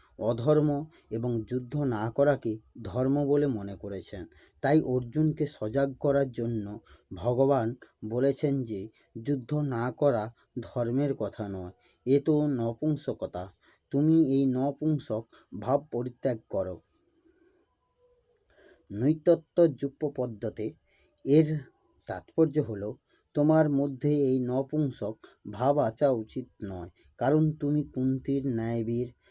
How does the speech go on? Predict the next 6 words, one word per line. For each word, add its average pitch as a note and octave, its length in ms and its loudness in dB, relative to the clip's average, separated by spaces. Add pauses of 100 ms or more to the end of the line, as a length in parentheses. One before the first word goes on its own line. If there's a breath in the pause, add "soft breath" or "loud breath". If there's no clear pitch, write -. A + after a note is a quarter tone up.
(180 soft breath)
ক্ষত্রিয় D3 600 0
মাতার B2 440 0
পুত্র - 580 -6 (320 soft breath)
এবং E3 300 8 (440)
নিজেও B2+ 580 2 (120)
যুদ্ধবীর, A2 580 -4